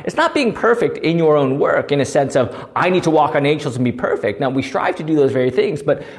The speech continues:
we, Saint Paul is inevitably showing us the danger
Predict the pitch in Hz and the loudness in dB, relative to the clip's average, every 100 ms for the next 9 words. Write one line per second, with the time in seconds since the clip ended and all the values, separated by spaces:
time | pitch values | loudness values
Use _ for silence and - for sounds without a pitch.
0 | 139 185 170 - - 117 135 180 226 220 | -2 0 0 -2 -8 -8 -8 0 0 0
1 | - 226 208 156 175 196 196 180 170 - | 0 2 2 2 4 2 2 2 2 2
2 | 220 269 247 131 131 - 143 156 165 160 | 0 2 2 2 0 0 2 2 0 0
3 | 170 160 | 0 0